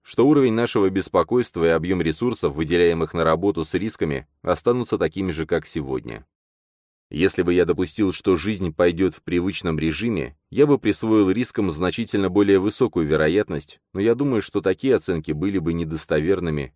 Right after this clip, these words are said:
и завышали бы истинную вероятность экзистенциальной катастрофы. В связи с этим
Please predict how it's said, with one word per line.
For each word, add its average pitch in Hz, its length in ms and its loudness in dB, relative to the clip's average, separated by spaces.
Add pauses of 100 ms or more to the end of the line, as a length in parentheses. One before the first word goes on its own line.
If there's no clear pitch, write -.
(120)
и 92 80 -8
завышали 90 420 2
бы 92 140 0
истинную 95 500 -2
вероятность 82 580 2
экзистенциальной 85 840 -4
катастрофы. - 640 -6 (720)
В - 100 -18
связи 104 220 -2
с - 100 -2
этим 98 340 0